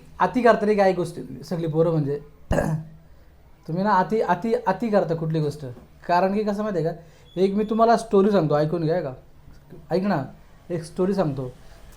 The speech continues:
कसं असतं माहिती आहे का, हे बघ, अ, एक, अ, भुंगा असतो. भुंगा म्हणजे काय माहिती आहे ना, काय रे, एक भुंगा असतो, तो लाकडं, लाकडं फोडतो, लाकडामध्ये तो घर करतो.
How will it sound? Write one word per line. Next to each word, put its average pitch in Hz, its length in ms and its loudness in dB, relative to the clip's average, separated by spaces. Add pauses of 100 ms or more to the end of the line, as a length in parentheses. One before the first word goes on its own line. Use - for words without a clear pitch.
कसं 165 180 0
असतं 196 160 -2
माहिती 190 240 -2
आहे 185 100 -4
का, 190 60 -12 (1120)
हे 151 60 0
बघ, 156 300 -4
अ, 156 220 -2
एक, 190 300 -2
अ, 208 180 4
भुंगा 180 400 2
असतो. 156 400 0 (160)
भुंगा 165 300 4
म्हणजे 202 200 2
काय 208 100 4
माहिती 208 200 0
आहे 170 60 -4
ना, 226 80 -4 (1120)
काय 151 120 -2
रे, 185 100 -6 (800)
एक 160 120 -6
भुंगा 151 240 0
असतो, 175 300 -4 (800)
तो 240 140 8
लाकडं, 233 420 8
लाकडं 226 300 4
फोडतो, 175 320 2
लाकडामध्ये 226 600 2
तो 247 100 4
घर 165 160 4
करतो. 139 360 -2